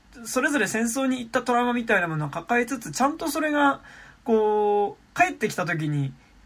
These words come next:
こう、保証されなかった人たち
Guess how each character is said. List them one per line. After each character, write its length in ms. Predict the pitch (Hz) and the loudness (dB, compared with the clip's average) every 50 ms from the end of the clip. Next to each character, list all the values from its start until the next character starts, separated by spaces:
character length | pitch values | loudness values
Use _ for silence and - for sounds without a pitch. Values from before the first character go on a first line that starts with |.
| _ _ _ - _ _ _ _ _ _ _ - | _ _ _ -20 _ _ _ _ _ _ _ -10
こ 540 | - 170 165 160 160 156 156 151 151 147 - | -6 -4 -4 -4 -4 -4 -4 -4 -4 -6 -8
う、 100 | - - | -10 -6
保 100 | - 220 | -2 0
証 220 | 220 330 339 349 302 | 2 4 4 4 6
さ 140 | - 302 | 6 6
れ 100 | 294 320 | 6 6
な 120 | 320 311 302 | 4 4 8
か 100 | 262 233 | 8 6
っ 140 | 226 - - | 6 6 2
た 120 | 202 170 | 0 0
人 160 | - - 202 | 0 0 0
た 120 | 185 175 143 | 0 0 0
ち 380 | - - - 147 147 131 - | 0 -2 -2 -2 -2 -2 -4